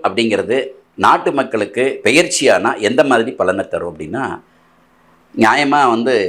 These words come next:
குரு பகவான் நல்ல இடத்துக்கு போகும் பொழுது, இப்ப ரிஷபத்துல இருக்கும்போது சுக்கிர பகவான் அவருக்கு நட்பு கிரகமான்னு கேட்டா, நட்பு கிரகம் இல்லைன்னு தான் சொல்லி ஆகணும். அதுக்கடுத்து இது மிதுனத்துல போறாரு, அது நட்பு கிரகமா?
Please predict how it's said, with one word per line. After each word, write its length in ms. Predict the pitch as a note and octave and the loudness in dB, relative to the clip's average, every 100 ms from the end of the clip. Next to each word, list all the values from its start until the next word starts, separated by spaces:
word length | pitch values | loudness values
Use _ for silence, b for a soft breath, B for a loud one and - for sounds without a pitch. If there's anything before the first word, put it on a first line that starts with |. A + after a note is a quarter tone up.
| F2 - _ _ _ _ _ _ _ _ - | -6 -16 _ _ _ _ _ _ _ _ -2
குரு 160 | G2+ D3+ | 4 6
பகவான் 420 | D#3 C#3 C3+ C#3 | 6 6 6 4
நல்ல 280 | A#2 G#2 D#3 | 2 4 6
இடத்துக்கு 360 | D3+ A#2+ A#2+ A2+ | 6 4 -2 -4
போகும் 300 | A2 G2+ G2+ | -2 -2 -2
பொழுது, 260 | F#2+ F2 E2+ | -4 -4 -6
இப்ப 240 | D#2+ - G#2+ C3+ G2+ E2+ - | -6 0 2 4 2 -4 -8
ரிஷபத்துல 380 | E2+ C#3+ C#3+ C3 | -2 0 2 2
இருக்கும்போது 500 | A#2 A#2 A#2 B2 B2+ A#2 A#2 | 2 0 0 0 2 0 0
சுக்கிர 280 | A2+ C#3 C3 | 0 2 2
பகவான் 360 | A#2+ A2+ A#2+ | 2 2 2
அவருக்கு 280 | A2+ G2+ F#2+ | 0 -2 -2
நட்பு 260 | F#2+ - B2 | -4 -2 -2
கிரகமான்னு 420 | G#2+ G#2 G#2+ A2 | 0 0 0 -4
கேட்டா, 260 | F#2 - C3 G2 G2 | -4 0 0 0 0
நட்பு 280 | A#2+ A#2+ | 0 0
கிரகம் 260 | B2 G#2+ G#2+ | 2 2 2
இல்லைன்னு 320 | G#2 B2 A#2+ | 0 0 0
தான் 200 | A#2 A#2+ | -2 -4
சொல்லி 180 | F2+ F2+ | -8 -8
ஆகணும். 360 | E2 - - - _ _ B B B B | -10 -14 -20 -20 _ _ B B B B
அதுக்கடுத்து 500 | A2 C3+ C#3 C#3 D#3 | 2 2 0 -2 0
இது 140 | D3 C3 | 0 0
மிதுனத்துல 500 | B2 C#3+ D#3 C#3+ A#2+ | 2 2 2 2 2
போறாரு, 380 | A#2 A2+ A#2 | 4 4 4
அது 260 | C3+ G#2+ C3+ | 4 4 4
நட்பு 280 | B2+ A#2 C3+ | 0 -2 -2
கிரகமா? 360 | B2 A2 A#2 | 2 2 4